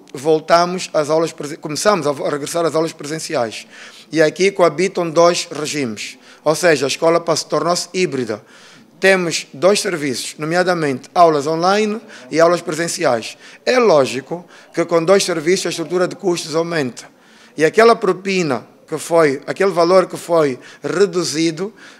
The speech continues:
ganha um reajuste. Infelizmente, para aí trinta e cinco por cento dos colégios não são filiados à anep. E não se filiam por uma questão estratégica,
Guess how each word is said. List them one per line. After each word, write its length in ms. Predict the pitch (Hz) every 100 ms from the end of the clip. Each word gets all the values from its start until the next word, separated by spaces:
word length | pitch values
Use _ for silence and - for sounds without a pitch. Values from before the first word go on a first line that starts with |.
| _
ganha 460 | 143 151 175 180 180
um 160 | 185
reajuste. 840 | 185 170 170 165 170 139 - - - -
Infelizmente, 1200 | 240 247 - 175 175 139 139 147 127 123 107 98 _ - - -
para 140 | 151
aí 300 | 147 156 170
trinta 400 | 170 180 208 180
e 60 | 160
cinco 320 | - 180 147
por 160 | 143 131
cento 300 | 156 151 131
dos 140 | 123
colégios 580 | 139 139 156 147 139 -
não 480 | 147 147 151 160 170
são 260 | - 147 147
filiados 480 | 147 135 139 139 131
à 60 |
anep. 260 | 151 127 104 - _ _ - _ _ - _ -
E 120 | 151
não 200 | 160 220
se 100 | 214
filiam 440 | 175 165 190 196 190
por 220 | 180 175
uma 180 | 180 170
questão 180 | -
estratégica, 800 | 170 170 165 160 143 107 110 107